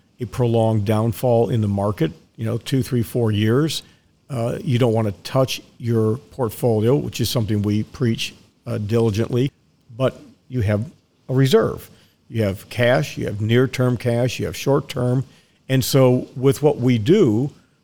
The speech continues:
and you do a phenomenal job with talking to people about it, it's just amazing. Uh, Paul's is, is so able to talk to people who are quite literally fifty years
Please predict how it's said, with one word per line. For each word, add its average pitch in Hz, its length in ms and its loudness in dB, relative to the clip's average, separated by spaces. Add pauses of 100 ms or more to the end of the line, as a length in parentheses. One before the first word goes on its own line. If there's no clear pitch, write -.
(140)
and 117 580 0
you 127 180 2
do 131 140 4
a 104 40 4
phenomenal 120 460 0
job 101 420 0 (220)
with 107 340 -4 (380)
talking 120 320 -2
to 101 80 -2
people 104 300 -2
about 101 260 -2
it, 104 40 0
it's 101 120 -4
just 131 180 -4
amazing. 110 520 2 (500)
Uh, - 240 -8 (520)
Paul's 113 560 2 (460)
is, 127 200 -2
is 123 200 0
so 151 440 4
able 120 580 4 (460)
to 123 280 2
talk 120 320 2
to 113 80 -2
people 113 360 -2
who 104 120 0
are 104 180 0
quite - 260 -2
literally 113 280 2
fifty 127 300 -2
years 110 400 0